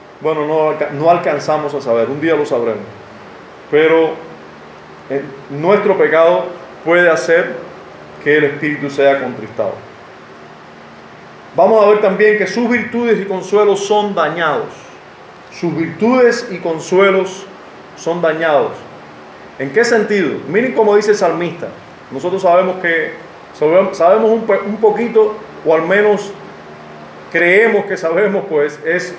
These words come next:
lo que la mayoría de los teólogos creen, que este salmo se... Eh, o sea, David, es un salmo de David después del pecado y del arrepentimiento, ¿verdad?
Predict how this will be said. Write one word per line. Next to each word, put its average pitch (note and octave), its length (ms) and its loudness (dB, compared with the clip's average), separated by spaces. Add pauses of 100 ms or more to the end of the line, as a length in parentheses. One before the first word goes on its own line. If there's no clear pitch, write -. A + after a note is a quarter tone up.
lo D3+ 160 0
que C#3+ 360 4
la C3 100 4
mayoría C#3+ 480 4
de D#3 80 4
los C3+ 180 2
teólogos D#3+ 460 2
creen, D#3 340 -2 (460)
que D#3 140 2
este E3 180 -4
salmo E3 460 0 (640)
se... E3 640 0 (840)
Eh, B2+ 240 -2
o - 20 -6
sea, D3+ 200 2
David, C#3+ 460 0
es D#3+ 180 -6
un D#3+ 100 -14
salmo E3 280 0
de D3 40 2
David D#3 240 4 (140)
después C#3+ 340 -2
del D#3 140 -2
pecado C#3 560 2 (320)
y B2+ 60 -8
del C3+ 180 2
arrepentimiento, C3 840 -4
¿verdad? C#3+ 300 0